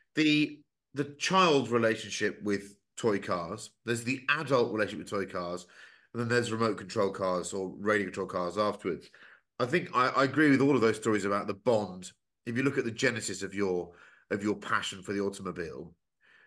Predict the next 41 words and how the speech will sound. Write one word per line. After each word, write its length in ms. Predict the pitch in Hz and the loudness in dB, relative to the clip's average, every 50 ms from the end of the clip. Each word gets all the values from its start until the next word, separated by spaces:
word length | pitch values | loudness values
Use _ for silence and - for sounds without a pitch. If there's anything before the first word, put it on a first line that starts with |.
| _ _ - | _ _ -10
in, 180 | 107 107 104 104 - _ | -10 -8 -8 -10 -16 _
much 340 | - 127 135 143 - - - | -6 -2 0 0 0 0 -2
of 60 | 101 | -6
it 40 | 82 | -6
will 80 | 82 98 | -6 -4
be 100 | 92 101 | -2 -2
down 180 | 101 101 98 95 | -2 -2 -2 -4
to 80 | 95 92 | -8 -12
the 60 | 95 | -12
toy 220 | 92 - 98 92 | -10 -6 -6 -6
car. 340 | 90 - - 87 82 - - - _ _ _ _ _ _ _ _ _ - | -6 -6 -8 -12 -12 -14 -18 -20 _ _ _ _ _ _ _ _ _ -8
Uh, 280 | 101 101 98 95 95 101 - | -4 -2 -2 0 -2 -2 -4
and 120 | 104 104 | -4 -2
I, 200 | 101 101 101 104 - - - | 0 0 0 0 -2 -4 -8
I 100 | 104 101 | -8 -6
think 220 | 101 110 107 104 - - - - - _ _ _ - | -4 -4 -4 -4 -6 -14 -20 -20 -20 _ _ _ -8
if, 140 | 123 120 113 | -6 -6 -4
if 220 | 117 117 117 110 | -4 -4 -2 0
it 100 | 120 113 | 0 2
isn't, 400 | 107 120 117 104 98 90 87 92 | 2 2 0 0 -2 -6 -6 -8
you, 100 | 101 104 - | -10 -10 -8
you, 240 | 104 104 104 104 104 | -6 -6 -6 -6 -6
you've 180 | 107 107 104 90 104 | -6 -6 -4 -4 -2
had 100 | 107 95 | 0 2
a, 160 | 101 101 - | 2 0 0
an 100 | 95 98 | -2 -4
anomalous 460 | 101 101 107 104 101 101 95 90 - | -4 -4 -4 -4 -4 -4 -4 -4 -4
way 220 | 92 98 98 101 98 | -4 -4 -2 -2 -2
into 360 | 95 85 - 92 90 82 - - - - - - - _ _ _ _ _ _ - | -4 -6 -6 -6 -6 -6 -8 -12 -20 -20 -20 -20 -20 _ _ _ _ _ _ -8
having 280 | 101 107 95 101 98 92 | -6 -4 -4 -4 -4 -4
a 60 | 92 | -6
car 340 | 92 - 117 107 98 98 92 | -4 -2 0 2 2 2 0
passion. 400 | - - 87 90 - - 92 95 | -2 -6 -8 -8 -8 -10 -10 -4
Most 300 | 113 127 135 127 127 - | -2 0 0 0 -2 -4
of 80 | 104 87 | -6 -4
us, 300 | 90 92 101 - - - | -4 -4 -6 -6 -6 -6
if 120 | - 104 | -6 -2
you're 160 | 98 101 98 95 | 0 0 0 0
a 40 | |
certain 380 | - - 113 104 90 90 92 87 | 2 2 2 2 2 0 -2 -2
age, 320 | 85 85 87 87 - - | -2 -4 -4 -8 -10 -16